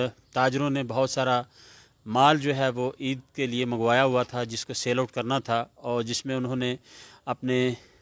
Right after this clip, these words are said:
मुलाजमीन की तनख्वाहें, अपनी दुकानों के किराए, यूटिलिटी बिल्स और दीगर अपने घरेलू अखराजात वो भी निकालने थे। लेकिन बदकिस्मती से, अ, सुबह,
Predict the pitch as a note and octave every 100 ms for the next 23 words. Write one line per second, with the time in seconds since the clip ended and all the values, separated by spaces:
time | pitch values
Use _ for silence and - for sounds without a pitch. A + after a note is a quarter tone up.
0 | - A#2+ A#2+ A2+ C3 B2+ B2+ - A#2 -
1 | C3 C3 C3 _ _ - - - - A#2+
2 | B2+ B2+ A#2+ B2 B2 B2+ C3 - A#2+ A#2+
3 | B2+ B2 _ - B2 A2+ B2+ A#2+ B2+ G#2+
4 | C3+ C3 - - _ - C#3 C3+ F#3+ F#3
5 | C#3 - - - _ C3 - D3 C3 C3
6 | D3 D#3+ C3+ - _ - A#2+ C3+ B2+ B2+
7 | A#2+ - - B2+ C3 C3+ A#2+ A#2+ A#2 B2+
8 | B2 C3 C#3+ - - _ - C3+ D#3+ D#3
9 | D#3 D3+ C#3 C#3 - D3 E3 D3+ D3+ -
10 | C3+ C3+ - - C3 A#2+ A#2+ - - D3+
11 | D3 C#3+